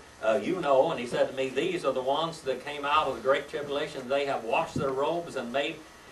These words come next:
them white in the blood of the Lamb. And for this reason they are before the throne of God, and they serve him day and night in his temple. And he sits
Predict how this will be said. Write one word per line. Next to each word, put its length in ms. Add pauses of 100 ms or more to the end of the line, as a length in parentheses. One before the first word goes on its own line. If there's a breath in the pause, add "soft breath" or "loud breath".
(140)
them 260
white 380
in 120
the 60
blood 360
of 80
the 100
Lamb. 380 (340)
And 140
for 140
this 260
reason 380
they 160
are 180
before 400
the 80
throne 280
of 140
God, 280
and 100
they 320
serve 300
him 200 (280)
day 160
and 140
night 340 (200)
in 200
his 220
temple. 460 (160)
And 140
he 140
sits 420